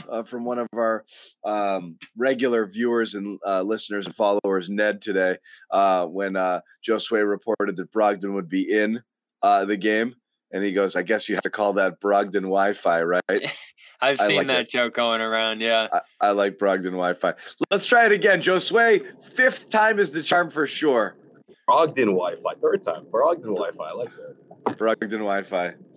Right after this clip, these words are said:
Speaker 1: Breaking
Speaker 2: Hang in
Speaker 1: the Bro-,
Speaker 2: there.
Speaker 1: breaking the Brogdon news today.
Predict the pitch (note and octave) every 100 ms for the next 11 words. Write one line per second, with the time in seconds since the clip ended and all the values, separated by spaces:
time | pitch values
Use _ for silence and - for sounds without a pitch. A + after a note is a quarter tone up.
0 | - - - - - - A#2+ C#3 C#3+ D#3+
1 | D#3 D3 C3+ B2+ A#2 - D#3+ D#3+ D#3+ C#3+
2 | C#3 C#3 C3 C3 A#2+ A2 G#2+ A2+ G2